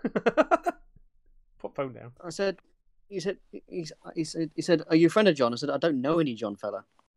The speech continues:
Speaker 2: He's like, "Do, do you live local to Birmingham?" I said, "I'm a, probably is,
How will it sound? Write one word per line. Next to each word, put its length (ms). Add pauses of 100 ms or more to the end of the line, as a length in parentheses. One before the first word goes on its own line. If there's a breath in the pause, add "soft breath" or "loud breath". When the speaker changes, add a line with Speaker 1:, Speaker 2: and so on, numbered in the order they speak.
(200)
Speaker 2:
He's 100
like, 220
"Do, 180
do 140
you 60
live 180
local 180
to 80
Birmingham?" 380
I 40
said, 140
"I'm 140
a, 60
probably 260
is, 160